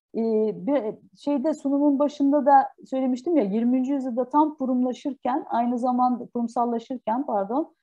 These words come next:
aynı zamanda yirminci yüzyılın ikinci yarısında da ciddi bir şey de geliyor. Yani kırılma da geliyor. Yani tam o el-, elliler tamam ama, e, bin dokuz yüz altmış sonrasındaki kırılmayla birlikte bu tarih, bu ulusal tarih yazımı da,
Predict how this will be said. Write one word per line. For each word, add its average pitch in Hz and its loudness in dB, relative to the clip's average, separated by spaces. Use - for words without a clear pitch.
aynı 254 0
zamanda 277 4
yirminci 262 0
yüzyılın 269 -4
ikinci 269 -2
yarısında 254 -2
da 370 0
ciddi 277 -4
bir 392 0
şey 285 -2
de 208 2
geliyor. 156 -8
Yani 175 -6
kırılma 254 0
da 185 0
geliyor. 143 -8
Yani 170 -4
tam 262 0
o 233 -2
el-, 220 0
elliler 220 0
tamam 196 -6
ama, 226 0
e, 202 -8
bin 190 -8
dokuz 247 -6
yüz - -14
altmış 269 -4
sonrasındaki 196 -4
kırılmayla 240 0
birlikte 175 -4
bu 359 -2
tarih, 240 -2
bu 214 -6
ulusal 220 -4
tarih 233 -2
yazımı 185 -4
da, 220 -2